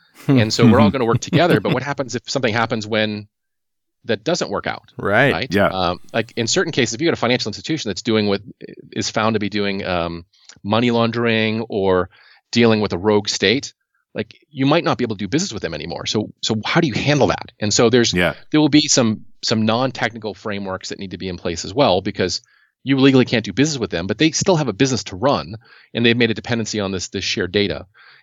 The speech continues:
Speaker 2: And so, um, this whole notion of consortiums and consortium governance
Speaker 1: Mm.
Speaker 2: is another really big topic that is a mixture of, of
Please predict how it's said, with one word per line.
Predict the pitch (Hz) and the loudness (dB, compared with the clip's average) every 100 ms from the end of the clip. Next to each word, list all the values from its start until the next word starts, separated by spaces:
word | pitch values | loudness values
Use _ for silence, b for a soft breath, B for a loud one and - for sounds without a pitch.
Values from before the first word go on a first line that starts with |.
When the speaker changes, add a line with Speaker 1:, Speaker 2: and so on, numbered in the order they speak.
| b | b
Speaker 2:
And | 120 110 104 | 0 2 2
so, | - 113 107 101 - | 4 4 4 2 0
um, | 92 87 87 | 0 0 -2
this | 107 - | -6 -4
whole | 139 131 | -4 -2
notion | 120 110 | -2 -2
of | 101 | -6
consortiums | - - 127 117 123 113 107 | -6 -4 -2 0 2 0 0
and | 92 | -4
consortium | 98 95 107 98 92 | -2 0 0 0 0
governance | 98 143 180 - b b | 0 -2 -4 -12 b b
Speaker 1:
Mm. | b - | b -4
Speaker 2:
is | 110 | 2
another | 117 120 107 | 2 2 2
really | 110 113 | 2 2
big | 104 98 | 0 -2
topic | 101 90 95 95 | -2 -2 -4 -4
that | 95 | -6
is | 92 | -4
a | |
mixture | 101 101 107 | -4 -4 -4
of, | 90 - 98 | -6 -6 -8
of | 90 | -8